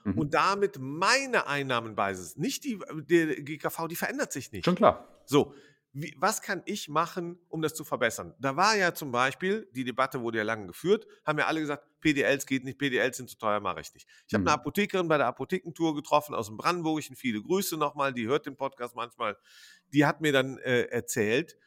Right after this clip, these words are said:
Speaker 2: dass sie jetzt, nachdem sie endlich eine, eine zusätzliche P T A gefunden hat, äh, für ihre zwei <laughs> Apotheken,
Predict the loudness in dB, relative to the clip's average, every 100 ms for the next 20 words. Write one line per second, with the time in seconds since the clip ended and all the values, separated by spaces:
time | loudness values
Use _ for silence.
0 | _ _ _ 0 2 2 4 4 2 -2
1 | -2 -4 -2 -2 -2 -6 -10 -4 0 0
2 | 0 -2 -4 -2 -2 -2 -4 -4 -4 -6
3 | -6 -2 2 4 4 0 -6 -4 -2 -2
4 | -4 -8 -6 -4 -4 -4 -2 -2 0 -2
5 | -2 -2 0 -2